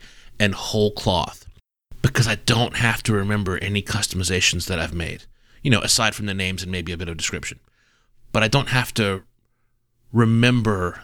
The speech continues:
that I've drastically changed some core relationship. I can just use the entire cast of Firefly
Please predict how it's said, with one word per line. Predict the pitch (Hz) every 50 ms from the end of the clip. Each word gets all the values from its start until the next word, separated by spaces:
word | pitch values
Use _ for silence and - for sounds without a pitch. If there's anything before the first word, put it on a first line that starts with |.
| -
that | - 104 101
I've | 98 98 95
drastically | 90 - 104 104 101 101 - - - 98 - 101
changed | 95 - - 107 98 95 92 - -
some | - 110 92
core | 90 - - - 98 95 92
relationship. | 85 87 82 85 87 - - 85 85 - - - - - - - - - -
I | 101 107
can | 113 - 131 123 113
just | 98 95 110 110 101 - -
use | 113 123 127 117 101 90 87 - - - - - - - -
the | 107 104 113 107
entire | 101 98 - - - 113 110 110 107
cast | - - 107 101 98 98 - -
of | 107
Firefly | - - 107 107 107 101 90 - - 95 87 82 82